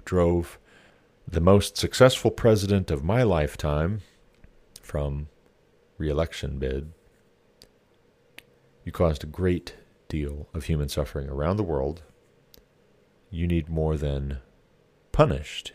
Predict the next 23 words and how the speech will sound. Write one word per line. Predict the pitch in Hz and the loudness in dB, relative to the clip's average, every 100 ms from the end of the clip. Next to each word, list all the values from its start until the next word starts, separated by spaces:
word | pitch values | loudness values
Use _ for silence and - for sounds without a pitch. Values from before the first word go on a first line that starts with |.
| _ - | _ -2
if, | 82 - - - - _ _ _ _ _ - | -2 -2 -12 -20 -20 _ _ _ _ _ -10
in | 85 | -8
fact, | - 71 - - | -6 -8 -8 -10
you | 76 | -6
did | 76 73 | -6 -4
all | 73 67 | -4 -4
of | |
that | 71 67 73 - _ _ | -6 -6 -8 -14 _ _
intentionally, | - - 73 - 90 110 113 | -10 -6 -6 -4 -4 -4 -4
on | 78 | -6
purpose, | - 85 95 85 - - _ - _ _ _ _ | 0 -2 -2 -8 -10 -18 _ -20 _ _ _ _
to | 90 76 73 69 71 _ _ _ _ _ _ - | -2 -2 -2 -4 -8 _ _ _ _ _ _ -10
advance | 78 78 78 76 - | -6 -2 -2 -4 -4
your | 78 | -4
country's | - 76 - 73 - - _ - | -4 -8 -8 -10 -10 -14 _ -10
self-interest. | - 71 - 67 - - - - _ _ _ _ _ _ - | -8 -6 -8 -10 -12 -16 -20 -20 _ _ _ _ _ _ 2
Now, | 113 | 4
what's | 110 180 | 4 4
interesting | 202 - 107 | 2 0 -2
here | 85 87 85 | 2 4 4
is | 80 82 82 - - _ _ _ _ _ _ - | 4 4 2 -2 -12 _ _ _ _ _ _ -4
national | 110 143 - 123 | 0 0 0 -2
self-interest | - 92 85 78 - 69 - - - | 2 2 2 -2 -4 -4 -6 -12 -16